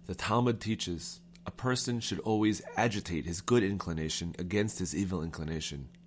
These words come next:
Barachot five A. You should use your holy strength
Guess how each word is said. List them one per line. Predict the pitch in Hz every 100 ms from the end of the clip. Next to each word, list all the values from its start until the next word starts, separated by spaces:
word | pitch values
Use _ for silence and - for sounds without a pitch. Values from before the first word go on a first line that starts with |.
| - - - -
Barachot | 87 90 92 76 -
five | - 87 87
A. | 78 85 76 - - - - - - - - -
You | 95
should | 98 104
use | 104 143 120
your | 117
holy | 95 123 127
strength | - - 82 82 -